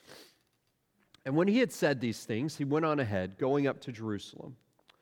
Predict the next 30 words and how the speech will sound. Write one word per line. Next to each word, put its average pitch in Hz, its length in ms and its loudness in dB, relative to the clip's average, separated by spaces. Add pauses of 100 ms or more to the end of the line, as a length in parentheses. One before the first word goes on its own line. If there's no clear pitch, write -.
(460)
When 147 140 4
he 190 80 6
drew 190 280 0
near 170 260 4
to 156 100 -10
Bethphage 135 840 -2 (100)
and 117 200 -2
Bethany 127 560 -2
at 127 100 -10
the 131 60 -4
mount 135 240 0
that 135 100 0
is 123 100 -4
called 123 240 0
Olivet, 117 640 0 (540)
he 135 80 -4
sent 180 300 -2
two 190 180 -2
of 160 80 0
the 147 80 0
disciples, 113 840 -4 (440)
saying, 139 320 0
'Go 180 300 6
into 175 200 -6
the 151 80 -4
village 127 380 0
in 120 80 -6
front 120 260 -6
of 101 120 -10
you, - 180 -14